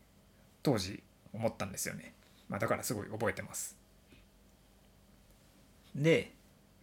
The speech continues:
これ中本選手のプレーを生で見たり、あと動画で見たりすると、中本選手、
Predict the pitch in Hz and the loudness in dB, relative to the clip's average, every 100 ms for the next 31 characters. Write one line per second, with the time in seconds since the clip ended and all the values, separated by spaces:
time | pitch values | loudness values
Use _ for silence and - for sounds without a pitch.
0 | - - - - - - 123 113 135 208 | -20 -20 -20 -20 -14 -2 0 4 6 8
1 | 127 123 104 110 113 101 95 131 107 104 | 8 6 4 4 4 4 6 8 10 8
2 | 110 92 - - - - - - - 151 | 6 2 -2 -16 -20 -20 -20 -4 4 6
3 | 113 95 101 95 95 110 101 90 - - | 6 4 0 0 0 0 -2 -4 -10 -10
4 | 98 98 87 92 - - - - - - | -6 -4 -4 -6 -10 -20 -20 -20 -20 -16
5 | - 127 131 123 156 - - - - - | 0 4 6 6 4 -2 -20 -20 -20 -20
6 | - - 117 95 - 98 95 120 110 87 | -6 2 2 2 -2 -6 -2 2 2 2
7 | - - - - - - - - - - | -6 -20 -20 -20 -20 -20 -20 -20 -20 -20
8 | - - 123 135 170 95 117 104 - 98 | -16 -10 -2 2 4 2 0 0 0 -2
9 | 95 | -4